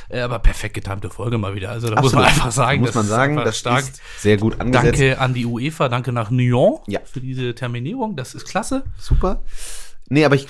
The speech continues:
Speaker 2: sag das ja mit einem gewissen Selbstbewusstsein, dass Deutschland gewinnt, weil ich habe ja Rückendeckung von ganz oben.
Speaker 1: Du hast Rückendeckung von ganz oben und mit ganz oben meinst du Hamburg-Stellingen, oder?
Speaker 2: Das ist absolut richtig.
Speaker 1: Ja.
Speaker 2: Der Olymp, der Olymp <laughs> im Norden der Stadt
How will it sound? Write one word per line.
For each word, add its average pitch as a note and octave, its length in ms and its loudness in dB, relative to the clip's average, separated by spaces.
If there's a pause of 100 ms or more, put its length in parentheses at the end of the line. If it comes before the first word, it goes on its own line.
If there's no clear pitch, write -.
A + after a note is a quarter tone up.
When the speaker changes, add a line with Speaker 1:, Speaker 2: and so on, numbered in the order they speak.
(100)
Speaker 2:
sag C#3 160 4
das C#3 160 -4
ja B2+ 80 4
mit A#2 100 0
einem A2 120 -4
gewissen G#2+ 260 -6
Selbstbewusstsein, F#2+ 560 -2
dass F2+ 100 -10
Deutschland F2+ 300 -8
gewinnt, B2+ 240 -4
weil A2+ 320 0
ich - 120 -10
habe - 120 -4
ja G#2+ 60 0
Rückendeckung F2 420 -6
von F#2 140 -6
ganz F#2 200 -6
oben. E2 180 -14 (480)
Speaker 1:
Du C#3 240 0
hast B2 200 0
Rückendeckung A2+ 420 -4
von G#2 220 -8
ganz C3 320 -2
oben B2+ 160 0
und A2+ 80 2
mit B2 160 -2
ganz A#2 240 0
oben A2 320 -4
meinst A2 340 -4
du G#2 140 -4
Hamburg-Stellingen, A2 1400 0
oder? B2 300 2
Speaker 2:
Das F4 100 -6
ist A3+ 60 -2
absolut A#2 380 0
richtig. F#2+ 380 -8
Speaker 1:
Ja. G#2 540 -10
Speaker 2:
Der B2+ 160 2
Olymp, C#3+ 360 4 (420)
der B2 140 6
Olymp C3+ 520 4 (160)
<laughs> - 180 2
im E3 160 4
Norden D3+ 320 6
der C3+ 80 4
Stadt F3 400 2